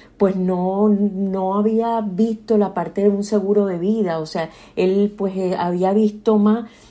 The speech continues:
se había enfocado más en el trabajo, el negocio, pero no vio, este, y no se preparó para eso. Entonces, después que muere, pues, entonces ahí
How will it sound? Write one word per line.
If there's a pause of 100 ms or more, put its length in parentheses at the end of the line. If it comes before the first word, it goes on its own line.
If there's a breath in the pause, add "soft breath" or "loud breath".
(100)
se
había
enfocado
más
en
el
trabajo,
el
negocio, (320 loud breath)
pero
no
vio, (360 loud breath)
este,
y
no
se
preparó
para
eso.
Entonces,
después
que
muere,
pues,
entonces
ahí